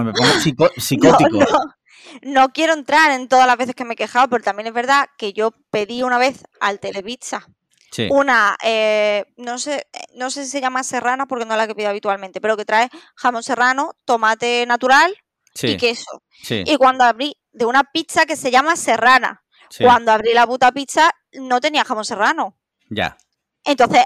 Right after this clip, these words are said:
Speaker 2: eh, ¿esto qué puto sentido tiene? No tiene ningún sentido.
Speaker 1: Sí.
Speaker 2: Cuando llamé para pedir explicaciones, me dijeron por teléfono que se les había acabado el jamón serrano. Pues, coño, avísame.
Speaker 1: Sí,
Speaker 2: Igual que te estoy
Speaker 1: totalmente.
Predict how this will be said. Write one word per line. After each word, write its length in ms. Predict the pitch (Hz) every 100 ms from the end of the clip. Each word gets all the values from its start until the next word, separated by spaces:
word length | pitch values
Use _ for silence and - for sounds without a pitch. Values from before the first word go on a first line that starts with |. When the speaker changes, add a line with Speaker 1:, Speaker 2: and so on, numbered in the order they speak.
| - _ -
Speaker 2:
eh, 340 | 254 233 240
¿esto 220 | 262 277
qué 180 | 247 294
puto 320 | 240 302 285
sentido 360 | 277 269 269 262
tiene? 300 | 247 208 196
No 140 | 214 214
tiene 220 | 262 254
ningún 140 | 226
sentido. 420 | 247 196 175 160 - _ -
Speaker 1:
Sí. 140 | - -
Speaker 2:
Cuando 300 | 254 254 240
llamé 420 | 240 240 311 370 _ _ _ _ _ _
para 200 | 262 240
pedir 220 | 233 240
explicaciones, 760 | 330 - 262 254 254 294 285 311 -
me 180 | 262
dijeron 340 | 240 - 233 240
por 160 | 269
teléfono 560 | 254 262 294 302 302 359 _ _ _ _
que 200 | - 233
se 160 | - 233
les 80 | 202
había 200 | 214 285
acabado 200 | 269 220
el 60 | 220
jamón 220 | 214 226
serrano. 460 | 208 226 285 220 _ _ _
Pues, 160 | 233 -
coño, 260 | 254 294 -
avísame. 600 | 240 233 247 277 254 311 -
Speaker 1:
Sí, 180 | - -
Speaker 2:
Igual 200 | 214 247
que 80 | -
te 80 | 571
estoy 120 | -
Speaker 1:
totalmente. 100 | -